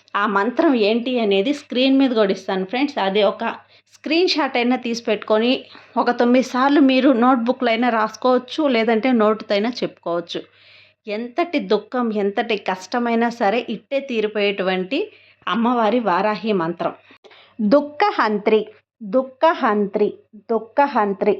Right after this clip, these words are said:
ఇలా ఈ మంత్రాన్ని ఏ టైంలో చెప్పుకోవాలి అంటే, చెప్పాను కదండి, మీరు స్నానం చేసిన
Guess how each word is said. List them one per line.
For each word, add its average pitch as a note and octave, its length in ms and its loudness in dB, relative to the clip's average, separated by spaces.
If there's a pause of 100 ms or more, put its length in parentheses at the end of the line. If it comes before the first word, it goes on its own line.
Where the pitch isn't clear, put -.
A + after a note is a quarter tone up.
(120)
ఇలా A3+ 240 2 (300)
ఈ C#4 160 2
మంత్రాన్ని B3 680 2 (600)
ఏ C4+ 180 6
టైంలో F#4+ 380 6
చెప్పుకోవాలి B3 720 2
అంటే, G#3+ 320 2 (140)
చెప్పాను A#3+ 380 2
కదండి, A#3 380 2
మీరు B3 240 4
స్నానం B3 460 2
చేసిన C#4 360 2